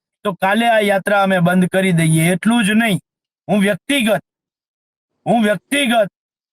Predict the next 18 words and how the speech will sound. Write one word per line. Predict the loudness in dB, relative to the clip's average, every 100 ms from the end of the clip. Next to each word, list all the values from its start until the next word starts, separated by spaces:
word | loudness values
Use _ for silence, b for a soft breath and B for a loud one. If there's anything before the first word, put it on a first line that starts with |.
| _ _
ગુજરાતના | -2 0 2 0 0 0 2
એકસો | 0 0 -2 0
બ્યાસી | 2 2 2 0
ધારાસભ્યમાં | 2 2 2 0 0 0 0 0 2
મુખ્યમંત્રી | 0 0 0 0 0 0 -2
પણ | 0 2
આવી | 2 0
જાય, | -2
કૃષિ | -2 -4 -2 0
મંત્રી | 0 0 -2
પણ | -2 0
આવી | 2 0
જાય | 0 -2 -4 _ _ -6
અને | -4
તમામ | -2 0 0 2
મંત્રીઓ | 2 2 0 0 2
આવી | 2 2 0
જાય, | 0 0